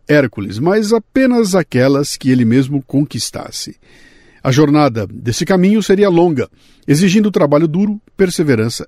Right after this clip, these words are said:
e sacrifício. Mas isso faria dele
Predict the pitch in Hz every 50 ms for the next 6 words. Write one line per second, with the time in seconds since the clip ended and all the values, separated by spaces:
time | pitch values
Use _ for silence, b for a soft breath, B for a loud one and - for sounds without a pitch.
0 | _ _ 151 - - - 131 123 - - 107 87 - - - - - - - -
1 | - - B B B B B B B B - 143 147 143 123 143 139 - 156 127
2 | - 117 110 107 113 117 127 147 180 190 208 220 226